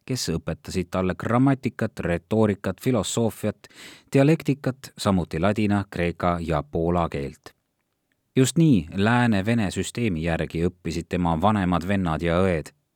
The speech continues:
aga kõigi nende tarkuste juurde jõudmine ei olnud Peetrile määratud. Kui poiss oleks saanud standardse slaavi hariduse, siis vaevalt oleks teda nii vastupandamatult tõmmanud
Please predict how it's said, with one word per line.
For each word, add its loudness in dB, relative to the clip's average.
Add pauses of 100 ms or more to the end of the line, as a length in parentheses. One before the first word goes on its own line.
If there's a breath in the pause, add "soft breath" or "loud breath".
(200)
aga 2
kõigi 2
nende 2
tarkuste -4
juurde 4
jõudmine 4
ei 2
olnud 4
Peetrile -2
määratud. -2 (600 loud breath)
Kui 6
poiss 2
oleks -2
saanud 0
standardse -2 (160 soft breath)
slaavi 2
hariduse, 2 (280 soft breath)
siis -6
vaevalt 2
oleks -2
teda -2
nii 0
vastupandamatult 0
tõmmanud 2